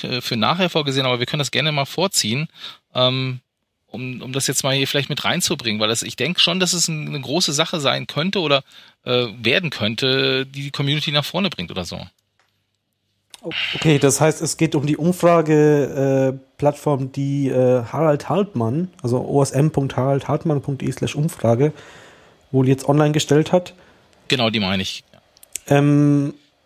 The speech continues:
Speaker 2: die sieht nach komplett selbstgestickter Software aus, oder? Er verwendet da jetzt kein bestehendes Umfragesystem oder sowas.
Speaker 1: Genau, also, ähm, er hat sie wohl programmiert mit ein paar Frameworks und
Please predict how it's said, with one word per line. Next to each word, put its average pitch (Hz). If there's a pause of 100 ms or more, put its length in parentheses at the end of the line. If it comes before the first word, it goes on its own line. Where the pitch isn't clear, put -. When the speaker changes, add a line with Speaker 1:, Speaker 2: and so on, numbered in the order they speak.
(340)
Speaker 2:
die 160
sieht 175
nach 165
komplett 160
selbstgestickter 151
Software 131
aus, 120
oder? 143
Er 139
verwendet 139
da 135
jetzt 135
kein 135
bestehendes 131
Umfragesystem 127
oder 123
sowas. 120 (880)
Speaker 1:
Genau, 110
also, 135
ähm, 135
er 127
hat 156
sie 185
wohl 156
programmiert 139
mit 110
ein -
paar 104
Frameworks 196 (400)
und 135